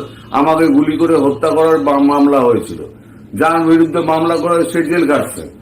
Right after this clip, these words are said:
আর যে গুলি খেয়ে মরে গেছিল, সে ঘরে বসে এখন ভাত, ডাল ভাত খাচ্ছে। এই হচ্ছে বাংলাদেশের বর্তমান অবস্থা। বাংলাদেশে হিন্দুদের যে নির্যাতনগুলো হচ্ছে, পরের পর গ্রাম জ্বল-, জ্বালিয়ে দিচ্ছে,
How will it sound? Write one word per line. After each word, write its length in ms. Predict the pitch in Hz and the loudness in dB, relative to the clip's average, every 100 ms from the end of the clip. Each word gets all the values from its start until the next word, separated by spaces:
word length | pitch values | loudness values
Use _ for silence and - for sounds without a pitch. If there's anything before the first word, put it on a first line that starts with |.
| - - - - - - | -20 -20 -20 -20 -20 -8
আর 140 | 117 135 | -2 -2
যে 340 | 107 165 196 | 2 2 2
গুলি 280 | 170 208 220 | 0 -4 0
খেয়ে 240 | 214 214 175 | 4 4 4
মরে 280 | 185 202 196 | 0 0 0
গেছিল, 380 | 170 139 120 123 123 - - - | 0 -2 -2 -4 -8 -20 -20 -20
সে 300 | - 214 208 | -6 0 0
ঘরে 280 | 131 147 165 | 2 2 2
বসে 300 | 165 147 151 | 2 0 0
এখন 280 | 147 135 160 | 0 0 -4
ভাত, 320 | 113 120 98 | -2 -2 -2
ডাল 200 | 123 113 | -2 0
ভাত 160 | 107 - - | -2 -4 -10
খাচ্ছে। 340 | - - - - - - - - - - 95 | -12 -14 -20 -20 -20 -20 -20 -20 -20 -8 0
এই 160 | 127 | 2
হচ্ছে 600 | 120 117 - 185 214 - - | 2 -2 -2 0 2 0 -8
বাংলাদেশের 760 | 85 92 95 92 92 92 147 143 | -8 -6 -4 -6 -6 -6 -6 -6
বর্তমান 600 | 95 95 - 78 76 76 | -6 -8 -10 -12 -12 -12
অবস্থা। 460 | 73 71 - 71 - - - - - - - - | -12 -12 -12 -12 -14 -12 -12 -10 -10 -8 -6 0
বাংলাদেশে 600 | 131 143 151 151 151 143 | 2 2 2 0 -2 -2
হিন্দুদের 600 | 117 135 135 135 143 - | 2 2 2 2 2 2
যে 180 | 143 120 | 0 -2
নির্যাতনগুলো 760 | 117 101 131 120 127 120 120 | -4 -2 -2 -2 -2 -2 -4
হচ্ছে, 480 | 107 104 104 - - - - - - - - | -2 -2 -4 -8 -16 -16 -18 -18 -18 -18 -6
পরের 400 | 220 254 262 247 240 | 2 4 4 2 2
পর 240 | 226 220 | 2 2
গ্রাম 360 | 190 165 151 127 | 2 2 4 2
জ্বল-, 380 | 110 107 95 98 | 2 -4 -4 -4
জ্বালিয়ে 300 | 117 104 92 | -2 -4 -6
দিচ্ছে, 300 | 90 - | -8 -10